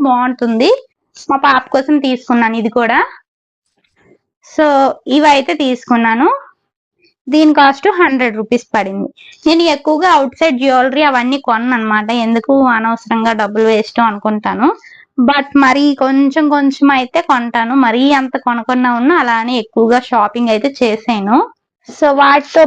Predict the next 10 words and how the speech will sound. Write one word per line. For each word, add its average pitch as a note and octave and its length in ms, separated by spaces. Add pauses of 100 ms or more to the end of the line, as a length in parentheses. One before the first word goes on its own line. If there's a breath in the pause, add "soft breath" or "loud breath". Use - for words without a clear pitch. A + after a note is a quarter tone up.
పాటు C#4+ 340 (260)
ఒక D4 140 (320)
త్రీ D4 160 (400)
ఫ్లక్కర్స్ C#4 540
అయితే D4 180
తీసుకున్నాను C4 640
అనమాట A3+ 320
ఆ A3 160
రోజు. A3 320 (220)
ఇదొకటి, B3 520